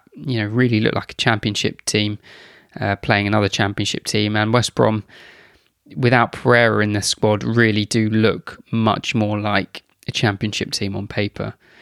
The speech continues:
They will get relegated this season, and right now the only player, uh, I could recommend is Johnston, who will get plenty of opportunities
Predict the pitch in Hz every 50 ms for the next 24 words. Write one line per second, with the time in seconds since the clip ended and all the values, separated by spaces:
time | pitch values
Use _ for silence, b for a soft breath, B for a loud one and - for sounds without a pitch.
0 | b b b b b b 120 123 135 156 160 135 147 117 123 123 113 110 - 117
1 | 117 113 - - - - 113 - - - 107 110 104 - 110 107 107 107 110 117
2 | 123 123 123 - 113 113 110 104 104 104 113 117 117 113 113 107 - - - 113
3 | 110 110 107 107 107 b b b b b b b b b b b - 113 110 104
4 | 101 - 101 110 - - - 151 139 131 117 113 - 117 110 107 107 104 104 107
5 | 101 - - 123 117 117 113 - - 117 110 107 104 104 113 107 104 104 - -
6 | 110 107 - - - - 127 117 107 - - 107 110 104 - - - - 110 107
7 | 104 98 - - 101 98 95 - -